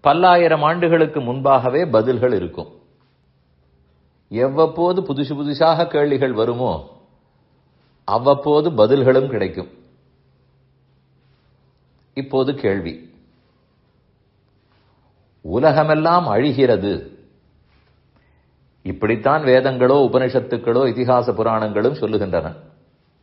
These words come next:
அனைத்து உலகமும் அழியும். பின்னர் மறுபடியும் பகவான் படைக்கிறார். சம்ஹார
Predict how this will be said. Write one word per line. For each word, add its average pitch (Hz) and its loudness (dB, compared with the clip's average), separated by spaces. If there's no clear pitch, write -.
அனைத்து 170 0
உலகமும் 135 2
அழியும். 101 -4
பின்னர் 202 2
மறுபடியும் 165 0
பகவான் 131 2
படைக்கிறார். 110 2
சம்ஹார 120 2